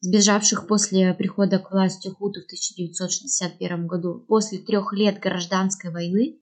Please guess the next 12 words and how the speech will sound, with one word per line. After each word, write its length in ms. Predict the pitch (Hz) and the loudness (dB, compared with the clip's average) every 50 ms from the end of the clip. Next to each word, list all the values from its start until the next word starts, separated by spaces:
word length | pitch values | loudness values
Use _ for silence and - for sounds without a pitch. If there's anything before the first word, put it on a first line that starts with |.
| _ - | _ 0
подписал 600 | 240 240 - 269 254 - - 285 311 349 349 349 | 0 0 2 2 4 6 6 6 6 4 4 6
перемирие 800 | - 302 285 285 285 269 254 247 240 247 240 294 294 285 285 277 | 6 8 8 10 10 10 10 10 10 8 8 8 8 8 6 6
с, 200 | 262 269 - - | 4 2 0 2
э, 320 | 240 233 233 233 226 226 226 | 4 6 6 6 6 4 4
Кигали 520 | 233 240 208 214 220 190 175 170 165 165 170 - _ _ | 2 2 4 4 6 6 6 4 2 -2 -4 -10 _ _
и 100 | - 214 | 2 4
готовился 540 | 208 269 269 294 339 403 440 392 - - 269 | 4 6 6 8 8 8 8 6 6 6 6
войти 320 | 233 247 240 - 311 320 | 6 6 6 6 6 4
в 60 | 311 | 6
состав 500 | - - 233 214 - - 277 320 320 - | 4 2 2 2 2 2 2 2 2 4
нового 380 | 254 247 262 269 277 262 240 262 | 4 6 8 8 8 8 6 4
правительства. 880 | 262 254 247 247 233 220 202 202 180 175 165 - - - 160 156 - | 4 6 6 8 8 6 4 2 0 -4 -4 -6 -6 -6 -6 -6 -6